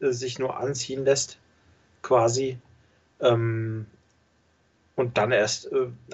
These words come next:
ab einem bestimmten Punkt dann ab halt, äh, abschießt, damit du halt, äh, ein bisschen konzentrierter oder detailreicher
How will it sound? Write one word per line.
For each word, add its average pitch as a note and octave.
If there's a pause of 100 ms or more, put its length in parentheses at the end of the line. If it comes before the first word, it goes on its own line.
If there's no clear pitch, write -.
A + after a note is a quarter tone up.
(220)
ab A2
einem B2
bestimmten A#2+
Punkt B2+
dann A2+
ab -
halt, A2+
äh, B2 (160)
abschießt, - (1000)
damit A#2
du A2+
halt, G#2+
äh, A2+
ein G#2+
bisschen A#2+
konzentrierter A#2+
oder A2
detailreicher A2